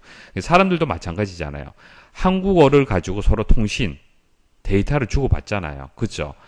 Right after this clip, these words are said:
한국어라는 것이 서로, 어, 알고 있어야만 통신이 가능한 겁니다. 자, 그런 개념으로 보시면 되고,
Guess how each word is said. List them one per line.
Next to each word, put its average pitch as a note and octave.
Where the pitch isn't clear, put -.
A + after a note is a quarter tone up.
한국어라는 D#3
것이 G2
서로, B2+
어, D#2
알고 A2+
있어야만 G#2
통신이 G2+
가능한 F#2+
겁니다. F2+
자, -
그런 B2+
개념으로 F#2
보시면 D#2+
되고, F#2+